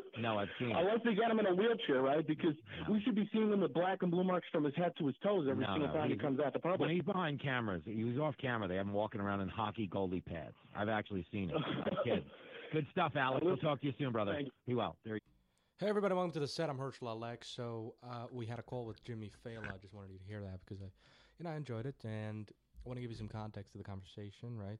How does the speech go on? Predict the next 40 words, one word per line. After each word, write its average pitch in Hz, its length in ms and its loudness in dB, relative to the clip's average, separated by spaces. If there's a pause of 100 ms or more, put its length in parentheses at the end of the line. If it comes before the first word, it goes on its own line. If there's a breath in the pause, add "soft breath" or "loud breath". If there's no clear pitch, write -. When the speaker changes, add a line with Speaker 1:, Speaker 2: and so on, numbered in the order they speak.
Speaker 3:
So, 95 220 -12 (520 soft breath)
Stephen 127 260 -4
A. 123 80 -4
Smith, 120 320 -4 (260)
uh, 104 320 -2 (120)
spoke 113 260 -6
about 101 240 -4
him, 107 160 -2
and 101 80 -4
I 98 80 -4
said, 98 400 -6
"Don't 107 180 -2
like 101 160 -4
the 101 80 -14
fact 104 320 -8
that 98 120 -6
he 104 260 -8 (100)
is 104 540 -10 (760)
coming 107 200 0
out 101 140 -2
against 98 300 -4
Joe 101 140 -4
Biden." 98 300 -2
Who 135 160 2
is 131 80 -2
Stephen 107 260 -6
A. 95 80 -4
Smith? 90 260 -10
Stephen 117 220 -10
A. 104 80 -6
Smith 107 380 -10
is 98 320 -10 (580 soft breath)
a 120 60 -4
big 123 180 -6
personality 107 640 -4
in 95 100 -6
sports. 92 640 -8
He's 95 120 -10
a 92 40 -10
Democrat, 90 680 -8